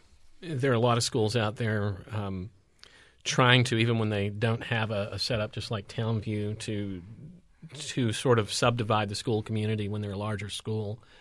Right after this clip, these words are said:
and to create schools within schools and colleges. Sometimes they call them colleges, um, and divide, sort of divide the kids up into, uh,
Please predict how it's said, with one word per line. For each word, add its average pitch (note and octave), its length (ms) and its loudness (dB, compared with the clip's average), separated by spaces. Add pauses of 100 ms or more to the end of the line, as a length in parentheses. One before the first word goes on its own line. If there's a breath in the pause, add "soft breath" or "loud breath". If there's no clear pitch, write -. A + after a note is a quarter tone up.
(360 loud breath)
and G#2+ 140 -2
to G#2+ 60 -2
create G#2 380 0
schools A2 400 2
within G#2+ 220 0
schools G#2 520 0
and G#2 120 -4
colleges. G#2 800 0 (200)
Sometimes A2 380 -6
they A2 60 -6
call A2 140 -4
them G#2 100 -6
colleges, G#2+ 720 -2
um, G2+ 320 -4 (500 loud breath)
and A2 400 -2
divide, A2+ 840 4
sort A#2+ 220 -2
of A2 60 -2
divide G#2+ 340 0
the G#2+ 60 0
kids G#2+ 320 0
up G#2+ 260 0
into, G#2 460 0
uh, G2 260 -4